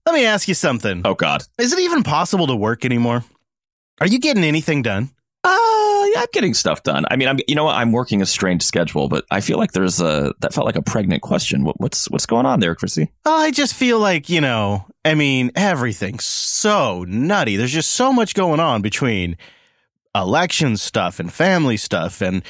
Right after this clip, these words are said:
Speaker 1: your buddy with the hairdo in the hospital and just, like, all of the, just, there's so much, it feels like there is a massive cognitive load just to existing right now.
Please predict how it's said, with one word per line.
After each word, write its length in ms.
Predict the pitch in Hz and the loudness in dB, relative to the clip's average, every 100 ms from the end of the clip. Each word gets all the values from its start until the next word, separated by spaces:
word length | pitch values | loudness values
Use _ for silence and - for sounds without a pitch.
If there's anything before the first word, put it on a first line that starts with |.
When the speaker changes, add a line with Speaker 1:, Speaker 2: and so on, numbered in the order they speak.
| - - _ | -16 -20 _
Speaker 1:
your 300 | - 131 131 | -2 0 0
buddy 240 | 110 156 160 | 0 2 2
with 140 | 151 | 0
the 80 | 143 | 0
hairdo 440 | 180 180 156 147 | 0 0 0 2
in 80 | 139 | 2
the 60 | 135 | 0
hospital 640 | 196 180 - 143 117 104 | 0 0 0 0 0 0
and 240 | 110 123 | 0 0
just, 240 | 123 143 - | 0 -2 0
like, 220 | 123 113 - | -2 -2 -2
all 420 | 139 170 185 180 | 0 2 2 2
of 260 | 170 147 131 | 2 0 0
the, 340 | 139 127 123 120 | 2 2 2 0
just, 240 | 175 160 | -2 0
there's 160 | 147 147 | 0 0
so 180 | - 226 | 2 2
much, 260 | 233 - - - - | 2 0 -8 -16 -10
it 80 | - | -4
feels 320 | 135 311 339 | 0 2 2
like 280 | 254 170 143 | 2 0 0
there 140 | 165 160 | 0 2
is 200 | 143 123 | 2 2
a 100 | 113 | 2
massive 720 | 123 170 202 202 190 180 175 - _ _ | 2 2 2 0 0 0 -4 -12 _ _
cognitive 580 | - 160 170 165 151 107 | 0 2 2 2 0 2
load 560 | 113 135 117 104 101 - - _ - | 2 2 2 0 -2 -6 -20 _ -10
just 480 | - 135 156 160 - | -2 0 2 0 0
to 100 | 143 | 0
existing 720 | 117 101 92 147 156 131 104 | 0 -2 0 0 0 0 0
right 240 | 90 90 | -2 -4
now. 380 | - 92 67 - | -4 -4 -4 -8